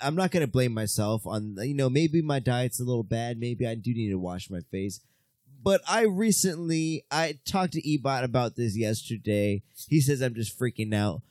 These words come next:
But you know what? I, I, we have a filter. I use it. We put the water in. You know, it filters the water out. Yada, yada, yada. I p-, use a plastic water bottle like Boogie because I'm cheap.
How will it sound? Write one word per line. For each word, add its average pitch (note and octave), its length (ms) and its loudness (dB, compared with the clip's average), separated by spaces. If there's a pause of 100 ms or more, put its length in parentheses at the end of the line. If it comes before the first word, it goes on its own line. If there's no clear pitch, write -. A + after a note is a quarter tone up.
(220)
But F#3 100 0
you G3+ 80 0
know G3 140 4
what? F3+ 220 2
I, F#3+ 480 -2 (120)
I, E3+ 60 0
we F#3+ 160 4
have E3+ 180 4
a D#3 80 6
filter. C3+ 680 0
I B2+ 180 0
use C3 360 4
it. A#2+ 200 0
We A2+ 80 0
put B2 160 4
the A#2 80 4
water G2+ 460 2
in. G#2 100 -2
You G#2+ 80 -4
know, G2+ 140 0
it F2+ 80 -4
filters F#2 400 -6
the F2+ 80 -6
water B2 500 0
out. B2 260 -6 (340)
Yada, F#2 220 -6
yada, F2 200 -6
yada. A2 320 0
I G2 320 0
p-, G#2+ 60 -8 (100)
use F#2 160 -4
a F#2 60 -4
plastic F#2+ 360 -2
water A2 320 0
bottle A2 320 -2
like E2+ 200 -4
Boogie A2 680 2
because F#2 200 -4
I'm F2 120 -6
cheap. A#2+ 360 -6